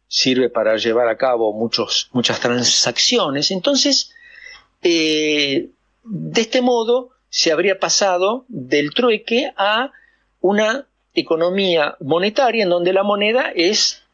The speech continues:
el metal precioso. Ahora, hay otro problema, que es que el metal precioso, bueno, eh, no,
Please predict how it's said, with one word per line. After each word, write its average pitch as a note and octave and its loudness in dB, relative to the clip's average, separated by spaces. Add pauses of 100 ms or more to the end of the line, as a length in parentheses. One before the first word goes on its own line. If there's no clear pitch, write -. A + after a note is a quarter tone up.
(400)
el D#3 2
metal C#3+ 0
precioso. A2 -2
Ahora, F#3 0 (1200)
hay F#3+ 0
otro F3+ 0
problema, E3 0
que C#3 0
es D3 -4
que F3 0
el C3+ -2
metal B2 0
precioso, D3+ 0
bueno, C3+ 0 (540)
eh, D3 2
no, C3+ 2